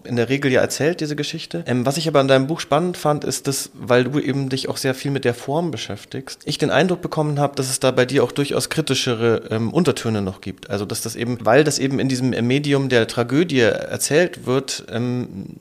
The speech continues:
vielleicht gar nicht nur so uneingeschränkt positiv dargestellt wird, sondern es gibt da, glaub ich, irgendwie auch noch einen,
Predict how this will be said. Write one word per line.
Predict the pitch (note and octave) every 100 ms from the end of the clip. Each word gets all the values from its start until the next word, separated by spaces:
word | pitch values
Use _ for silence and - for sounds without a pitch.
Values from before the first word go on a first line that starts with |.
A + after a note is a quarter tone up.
| - B2+ A#2+ B2
vielleicht | - B2 -
gar | A2+ C#3
nicht | D#3
nur | D3 D3+ E3 D#3+
so | C#3+ C#3 C#3 C3+
uneingeschränkt | E3 F3+ B2+ B2+ - B2+ B2+
positiv | - C#3+ A#2+ - -
dargestellt | A2+ A2+ G#2 - F2 F2
wird, | F2+ F2+
sondern | G2 G2+
es | -
gibt | C#3+ -
da, |
glaub | G#2 A#2+ B2
ich, | -
irgendwie | C3 B2+ B2
auch | A#2
noch | A#2+ A#2 B2+
einen, | A#2 A#2